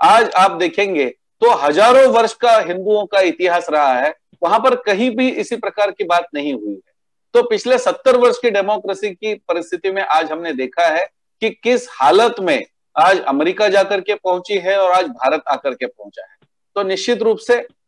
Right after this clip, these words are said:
हिंदू राष्ट्र जो है, ये सबसे बड़ा आशा का केंद्र होना चाहिए हमारे यहाँ पर, क्योंकि ये जो है, ये सुप्रीम कोर्ट ने भी कहा है, ये वैल्यू बेस्ड system है।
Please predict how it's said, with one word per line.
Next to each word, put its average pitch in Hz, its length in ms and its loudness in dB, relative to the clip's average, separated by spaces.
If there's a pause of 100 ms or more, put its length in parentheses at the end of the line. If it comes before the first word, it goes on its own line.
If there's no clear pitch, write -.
हिंदू 175 240 0
राष्ट्र 190 360 0
जो 180 200 -4
है, 185 220 -4
ये 180 100 -4
सबसे 143 280 -8
बड़ा 160 200 -2
आशा - 340 -4
का 147 140 -10
केंद्र 143 360 -6
होना 156 280 -6
चाहिए 156 320 -6
हमारे 160 380 -4
यहाँ 160 160 -2
पर, 175 180 -6 (360)
क्योंकि 233 240 -4
ये 233 280 4
जो 240 180 4
है, 165 260 -2 (280)
ये 247 440 2 (100)
सुप्रीम 254 380 -2
कोर्ट 262 220 2
ने 269 120 0
भी 262 120 0
कहा 190 220 0
है, 190 100 2
ये 214 160 4
वैल्यू 170 420 0
बेस्ड 247 280 2
system 175 340 -4
है। - 200 -12